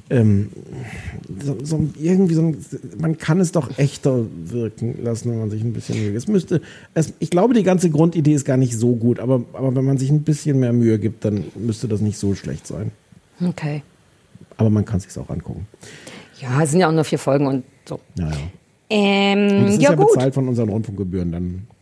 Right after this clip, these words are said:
Speaker 1: ne, kann man's
Speaker 2: Ja.
Speaker 1: auch gucken.
Speaker 2: Stimmt. So, dann gehe ich jetzt einen Spargel essen.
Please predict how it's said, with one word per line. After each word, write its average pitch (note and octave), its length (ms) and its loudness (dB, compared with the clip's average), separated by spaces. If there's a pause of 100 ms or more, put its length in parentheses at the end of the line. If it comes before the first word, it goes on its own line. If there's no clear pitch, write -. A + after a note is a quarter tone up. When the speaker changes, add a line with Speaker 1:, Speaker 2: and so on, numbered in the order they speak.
(180)
Speaker 1:
ne, F#2 180 -4 (200)
kann - 160 -4
man's F#2 120 -4
Speaker 2:
Ja. E3+ 140 0
Speaker 1:
auch - 100 -8
gucken. - 240 -20 (800)
Speaker 2:
Stimmt. - 560 0 (580)
So, F#4 360 2 (360)
dann C#4 180 2
gehe D#4+ 120 2
ich E4 100 2
jetzt C#4+ 200 2
einen C4+ 100 2
Spargel C4 380 0 (100)
essen. D#4+ 160 -4